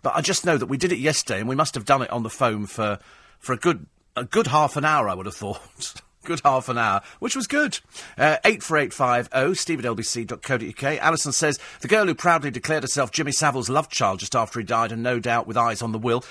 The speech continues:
seems to have disappeared." Well, she said after the talk, uh, she didn't, you know, about Jimmy Savile, she didn't want anything more to do with it. She decided to distance herself from it completely. So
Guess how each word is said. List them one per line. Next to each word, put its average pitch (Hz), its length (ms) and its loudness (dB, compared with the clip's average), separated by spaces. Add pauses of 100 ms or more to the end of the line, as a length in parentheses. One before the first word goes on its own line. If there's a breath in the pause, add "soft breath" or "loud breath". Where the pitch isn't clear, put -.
(120 loud breath)
seems 175 220 0
to 180 80 0
have 147 100 -4
disappeared." 160 500 0
Well, 156 80 2
she 170 140 2
said 165 360 4
after 147 360 0
the 135 320 -4 (420 soft breath)
talk, - 540 0 (560)
uh, 135 260 4
she - 260 0
didn't, 131 300 -4
you 143 80 -2
know, 117 180 0
about 120 280 0
Jimmy 120 160 -4
Savile, 123 240 -2
she 143 120 -2
didn't 151 180 -2
want 143 200 0
anything 139 340 0
more 131 380 4 (460 soft breath)
to - 80 0
do 107 400 4 (1040)
with 120 160 0
it. 110 120 -4
She 139 140 -2
decided 123 360 2
to 117 60 -4
distance 98 460 -2
herself 107 500 0 (300 loud breath)
from 117 300 2
it - 160 -6
completely. 120 400 -4
So 120 380 2